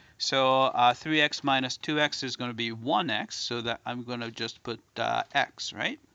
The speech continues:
And then you have, uh, a plus three here.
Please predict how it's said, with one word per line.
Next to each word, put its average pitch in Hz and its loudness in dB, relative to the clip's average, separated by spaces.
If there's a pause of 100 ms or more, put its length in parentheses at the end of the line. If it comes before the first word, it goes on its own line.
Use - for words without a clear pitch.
(840)
And 143 -2
then 175 4
you 156 2
have, 131 6
uh, 120 4
a 120 2
plus - 2
three 131 -2
here. 117 -4